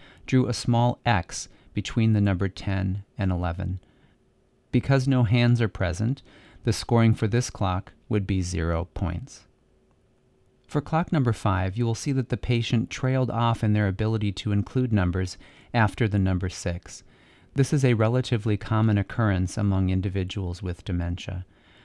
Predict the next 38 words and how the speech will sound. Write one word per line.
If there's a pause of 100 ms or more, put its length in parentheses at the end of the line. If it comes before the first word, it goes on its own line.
(120)
Because
not
all
of
the
numbers
are
represented
and
no
hands
are
present, (380)
this
clock
would
be
given (140)
zero
points. (1120)
In
evaluating
clock
number
six, (280)
you
will
see
that
all
of
the
numbers
one
through
twelve
are
represented.